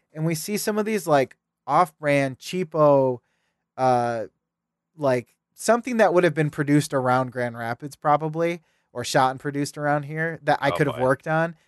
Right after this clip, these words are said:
Speaker 1: It's called, uh, Santa Claus with, uh, like, Claus, C L A W S. And it's about these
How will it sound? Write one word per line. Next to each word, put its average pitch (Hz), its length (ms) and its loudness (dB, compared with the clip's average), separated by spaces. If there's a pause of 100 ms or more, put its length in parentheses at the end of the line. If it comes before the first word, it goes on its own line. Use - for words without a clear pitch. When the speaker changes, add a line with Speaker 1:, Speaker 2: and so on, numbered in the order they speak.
Speaker 1:
It's - 80 -20
called, 185 440 4
uh, 139 280 4
Santa 151 420 0
Claus 123 840 0 (360)
with, 139 400 0 (680)
uh, 131 160 2
like, 131 280 -4
Claus, 127 420 0
C 143 200 -6
L 131 220 0
A 127 220 -6
W 123 360 -10
S. 110 360 -14 (360)
And 151 120 -2
it's 156 140 0
about 160 460 4
these 147 300 -4